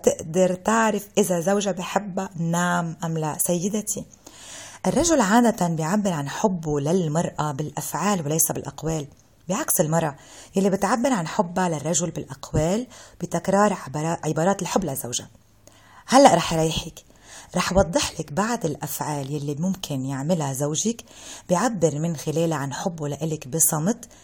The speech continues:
انتبهي لها، بس تنتبهي لها بتأكدي إنه بحبك وبتوفري على نفسك القلق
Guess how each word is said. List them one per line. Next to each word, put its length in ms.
انتبهي 680
لها، 260
بس 140
تنتبهي 480
لها 120
بتأكدي 720
إنه 160
بحبك 600
وبتوفري 680
على 200
نفسك 380
القلق 540